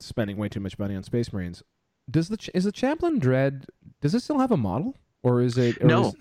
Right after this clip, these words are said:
Speaker 2: it, uh, it was discontinued a
Speaker 1: So
Speaker 2: few
Speaker 1: it's,
Speaker 2: years back, so
Speaker 1: so
Speaker 2: it's
Speaker 1: it's
Speaker 2: highly
Speaker 1: legendary.
Speaker 2: likely
Speaker 1: Yeah.
Speaker 2: it'll be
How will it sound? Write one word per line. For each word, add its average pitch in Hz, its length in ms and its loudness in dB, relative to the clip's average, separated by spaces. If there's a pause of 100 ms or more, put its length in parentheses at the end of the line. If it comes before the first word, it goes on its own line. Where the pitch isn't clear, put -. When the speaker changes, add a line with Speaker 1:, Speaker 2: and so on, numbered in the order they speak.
(140)
Speaker 2:
it, 117 140 -8
uh, 127 200 -4
it 147 120 -2
was 151 120 -2
discontinued 135 800 0
a 123 220 4
Speaker 1:
So 113 100 4
Speaker 2:
few 117 140 0
Speaker 1:
it's, 151 80 0
Speaker 2:
years 120 320 2
back, 98 340 -4
so 127 120 0
Speaker 1:
so 110 40 2
Speaker 2:
it's 107 60 2
Speaker 1:
it's - 80 -10
Speaker 2:
highly 156 340 2
Speaker 1:
legendary. 95 80 0
Speaker 2:
likely 127 540 -4
Speaker 1:
Yeah. 92 200 -6
Speaker 2:
it'll 117 180 -4
be 107 180 -6